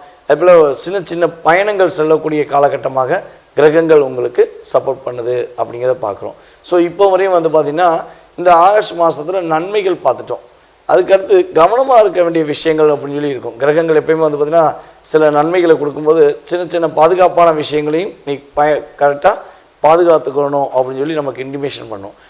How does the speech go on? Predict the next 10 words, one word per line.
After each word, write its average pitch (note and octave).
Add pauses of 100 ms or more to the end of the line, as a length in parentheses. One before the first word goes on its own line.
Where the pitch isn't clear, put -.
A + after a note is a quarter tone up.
(120)
So, F#3
அப்படி E3+
சொல்லும்பொழுது F#3+ (280)
நீங்கள் E3+
கவனமா G3+
இருக்க F3+
வேண்டிய E3
விஷயம் D#3+
வந்து C#3
பார்த்தீங்கன்னா, C#3+